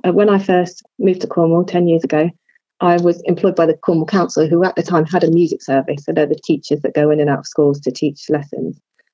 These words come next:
Um, music therapy was a small part of that. And then when the council decided to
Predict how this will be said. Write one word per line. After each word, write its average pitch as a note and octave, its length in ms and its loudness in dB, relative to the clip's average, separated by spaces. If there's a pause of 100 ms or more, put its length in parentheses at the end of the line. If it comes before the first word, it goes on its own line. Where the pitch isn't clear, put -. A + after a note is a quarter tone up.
(160)
Um, D#3 180 0
music F3 300 0
therapy D#3 260 0
was D3+ 160 2
a D3 60 -18
small D#3 200 2
part D3 280 0
of - 80 -16
that. D3 220 -2 (180)
And D#3+ 120 2
then E3 280 2
when F3+ 480 2
the F3 80 0
council F3 360 0
decided D#3 560 0
to D3+ 140 0